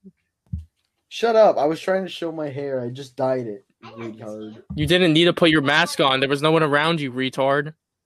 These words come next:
Speaker 1: You, I had just gotten back from getting a haircut, you moron.
Speaker 2: You did. You, you could have taken it off when you were, when you got back in the car, idiot.
Speaker 1: You know what I didn't, you freaking dumb.
Speaker 2: Bro, you're such a moron.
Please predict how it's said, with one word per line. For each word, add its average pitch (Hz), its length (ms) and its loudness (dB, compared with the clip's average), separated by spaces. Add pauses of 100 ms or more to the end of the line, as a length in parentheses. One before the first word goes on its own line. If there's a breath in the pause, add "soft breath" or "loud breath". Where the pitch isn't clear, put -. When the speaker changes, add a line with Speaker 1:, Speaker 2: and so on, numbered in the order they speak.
(760)
Speaker 1:
You, 143 280 -4
I 156 120 4
had 156 100 0
just 156 200 -6
gotten 170 240 2
back 151 240 2
from 151 100 -4
getting 147 220 0
a 135 60 -2
haircut, 147 520 -2
you 127 120 -4
moron. 127 720 -2
Speaker 2:
You 196 160 2
did. 196 200 2
You, 208 280 2
you 196 100 -2
could 214 160 2
have 196 120 2
taken 214 320 2
it 190 40 4
off 196 320 4
when 175 160 -6
you 165 240 -8 (180)
were, 165 280 -2 (260)
when 170 140 -8
you 160 80 -8
got 165 180 2
back 165 180 0
in 165 60 -4
the 156 80 -4
car, 165 600 2 (120)
idiot. 147 520 -2 (100)
Speaker 1:
You 165 80 -4
know 170 60 0
what 165 120 0
I - 40 0 (180)
didn't, 135 320 0
you 135 80 -12
freaking 131 540 -8
dumb. 139 360 -4 (440)
Speaker 2:
Bro, 165 460 0 (1500)
you're - 80 -20
such 180 220 -6
a 165 60 -8
moron. 143 680 -8